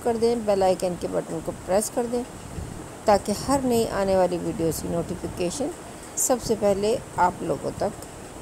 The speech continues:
पहुंच सके। तो व्यूअर्स, ये Chinese embroidery वाले bag जो हैं, ये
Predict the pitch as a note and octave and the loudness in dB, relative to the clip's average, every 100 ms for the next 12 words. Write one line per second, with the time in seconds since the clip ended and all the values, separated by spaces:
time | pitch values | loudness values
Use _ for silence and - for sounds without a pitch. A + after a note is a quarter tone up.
0 | - - - A3+ A3+ A3+ - D#3 - - | -14 -14 -6 -2 0 0 0 -4 -6 -10
1 | - - - - - - - - - - | -10 -12 -12 -12 -10 -10 -10 -14 -14 -10
2 | - B3 B3 B3 B3 - A3+ G#3+ G#3+ G3+ | 2 6 8 8 8 4 -2 2 4 4
3 | G#3+ A3+ G#3 - G3+ G3 F#3+ F#3+ A3 G#3+ | 4 2 0 -2 -2 4 4 6 6 8
4 | G#3 G3 F#3+ F#3 F3+ - F#3 F#3+ G#3 D4+ | 6 4 4 4 2 0 0 2 0 -2
5 | F#3 F3+ | -2 -2